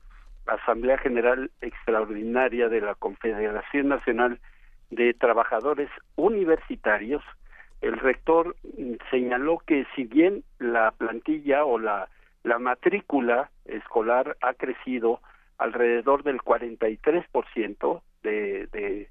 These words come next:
desde que, pues, se, se hicieron algunas modificaciones en los estatutos universitarios y que ahora se mantiene en ese porcentaje, esto es, la unam atiende al cuarenta y tres por ciento de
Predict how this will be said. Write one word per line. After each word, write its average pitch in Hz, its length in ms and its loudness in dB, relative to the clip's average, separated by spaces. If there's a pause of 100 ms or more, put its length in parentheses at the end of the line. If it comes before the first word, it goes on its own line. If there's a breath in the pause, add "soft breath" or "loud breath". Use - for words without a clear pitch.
(400 soft breath)
desde 107 560 -2
que, 104 480 0 (140)
pues, 104 200 -2
se, 107 160 0 (100)
se 113 80 2
hicieron 139 500 2
algunas 135 440 0
modificaciones 117 840 -2
en 107 120 0
los 104 180 -6
estatutos 120 680 -4
universitarios 120 880 0 (460 loud breath)
y 139 80 0
que 139 180 6
ahora 151 400 4
se 143 80 -6
mantiene 135 480 0
en 120 160 -2
ese 131 200 -6
porcentaje, - 680 0
esto 113 300 4
es, 117 120 -4
la 110 140 0
unam 113 320 0
atiende 107 500 -2 (360 loud breath)
al 117 160 -4
cuarenta 110 420 2
y 107 80 -2
tres 170 280 2 (100)
por - 160 0 (100)
ciento 117 540 -2
de 107 280 -6